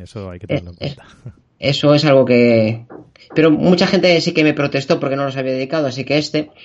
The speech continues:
Speaker 2: salvo que alguien me diga lo contrario, por defecto, <laughs> irán
Speaker 1: Irán
Speaker 2: dedicados.
Speaker 1: dedicados. <laughs> Muy bien, hombre. Pues
Speaker 2: Estoy
Speaker 1: nada.
Speaker 2: haciendo cali-, estoy haciendo caligrafía para que se entienda.
Speaker 1: <laughs> Muy bien. Pues nada, Fran, lo dicho,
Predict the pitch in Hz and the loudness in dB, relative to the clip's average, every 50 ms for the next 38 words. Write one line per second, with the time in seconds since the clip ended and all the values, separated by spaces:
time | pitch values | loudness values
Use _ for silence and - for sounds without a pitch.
0 | - - - - _ _ _ _ - - - 127 127 127 123 120 135 135 131 131 | -20 -20 -20 -20 _ _ _ _ -10 -6 -2 0 0 0 0 2 2 2 2 2
1 | 131 131 131 135 127 127 123 120 120 120 120 123 147 170 165 165 160 - - 120 | 2 0 2 2 2 0 0 0 0 -2 -2 0 0 0 2 2 2 0 0 -2
2 | 120 120 117 113 170 170 170 - 156 147 139 - 139 131 139 110 113 113 123 120 | -2 -2 -2 -2 -2 -2 -2 -2 -6 -6 -6 -6 -10 -10 -8 -6 -4 -4 -4 -2
3 | 113 107 - 104 113 113 113 107 104 95 95 92 _ _ _ _ - - - - | -2 -4 -4 -4 -4 -4 -4 -4 -6 -8 -10 -12 _ _ _ _ -16 -16 -14 -10
4 | - 147 123 - - 143 95 - - - - - 196 185 165 - - 120 113 101 | -8 -8 -8 -8 -10 -12 -12 -12 -16 -18 -16 -14 -12 -12 -12 -8 -4 -4 -2 -2
5 | 101 95 90 90 92 90 87 87 - _ _ - _ _ _ _ - 117 113 123 | -4 -6 -8 -10 -12 -12 -14 -16 -18 _ _ -20 _ _ _ _ 0 0 2 2
6 | 131 151 139 - 151 147 143 - 135 135 135 - _ - 127 - 156 147 151 151 | 2 2 4 4 2 2 2 2 0 -2 -4 -8 _ -14 -6 -2 -2 0 0 0
7 | 147 139 139 123 123 117 117 117 113 - 113 104 95 104 104 104 101 104 - 101 | 0 0 2 0 0 2 0 0 -2 -2 -6 -6 -4 -6 -6 -6 -6 -6 -8 -8
8 | 98 95 101 98 98 - - - 98 90 92 98 - - - - - - - - | -6 -6 -6 -6 -6 -8 -12 -10 -10 -8 -6 -8 -8 -6 -6 -8 -8 -8 -12 -16
9 | _ _ _ _ - - - - 117 113 - - - - 120 117 107 104 - 101 | _ _ _ _ -20 -20 -16 -14 -14 -14 -12 -8 -6 -4 -4 -4 -4 -6 -6 -6
10 | 95 92 95 - _ _ _ _ _ _ _ - 123 113 107 113 113 107 104 104 | -8 -12 -16 -18 _ _ _ _ _ _ _ -4 -2 -2 -2 -2 -2 -4 -4 -4
11 | 101 98 95 - 113 107 101 101 104 101 101 110 104 - - 92 85 - | -6 -6 -8 -8 -8 -8 -8 -8 -8 -6 -6 -6 -8 -8 -10 -14 -14 -14